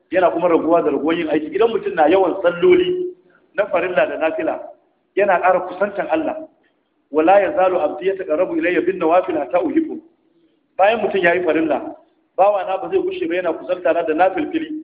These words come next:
har sai na ƙara san shi." In kana nafilfili bayan farilla ko mutum na yi saboda Allah ba don riya ba, to imanin shi zai ƙaru. To ai imani mutum ya ƙaru zai, zai nisanci mai saɓan Allah.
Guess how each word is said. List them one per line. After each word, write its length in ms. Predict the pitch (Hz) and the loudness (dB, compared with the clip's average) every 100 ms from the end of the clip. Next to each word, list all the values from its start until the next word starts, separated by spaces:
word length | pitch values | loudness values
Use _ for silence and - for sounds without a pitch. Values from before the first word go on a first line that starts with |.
| _ | _
har 140 | _ 190 | _ -6
sai 80 | 220 | -2
na 100 | 196 | -2
ƙara 280 | 185 190 165 | 0 -2 -4
san 120 | 156 | -10
shi." 220 | 135 - _ _ _ _ _ _ _ _ _ _ _ _ _ _ _ _ _ - | -14 -18 _ _ _ _ _ _ _ _ _ _ _ _ _ _ _ _ _ -10
In 160 | 226 | -8
kana 260 | 226 240 196 | -2 2 2
nafilfili 580 | 165 196 185 - 165 165 | 2 2 0 0 0 0
bayan 260 | 165 180 190 | 0 2 2
farilla 320 | 165 170 160 | 0 2 2
ko 140 | 147 165 | 2 0
mutum 240 | 156 180 | -2 -2
na 80 | 160 | 0
yi 180 | 160 151 | 0 -2
saboda 280 | 185 160 151 | 0 0 0
Allah 180 | 170 165 | 2 2
ba 100 | 139 | 2
don 140 | 151 175 | 0 0
riya 180 | 143 | 0
ba, 240 | 135 135 - - _ _ _ | -2 -4 -6 -18 _ _ _
to 100 | - 175 | -8 -4
imanin 380 | 226 226 233 196 | 0 2 0 -2
shi 80 | 165 | -4
zai 100 | 175 | -2
ƙaru. 360 | - 135 131 127 - _ _ _ _ _ | 0 -2 -4 -8 -16 _ _ _ _ _
To 80 | - | 0
ai 160 | 285 277 | 0 0
imani 240 | 277 262 | 0 -2
mutum 160 | 214 220 | -2 -2
ya 60 | 214 | 2
ƙaru 200 | 180 185 | 2 2
zai, 220 | 220 220 | 0 0
zai 100 | 220 | 0
nisanci 360 | 185 160 156 196 | 0 -4 -4 -2
mai 200 | 156 - - _ _ _ _ _ _ _ _ _ | -2 -4 -12 _ _ _ _ _ _ _ _ _
saɓan 300 | 151 147 165 | 0 2 2
Allah. 520 | 160 147 127 - - | 2 0 -4 -6 -12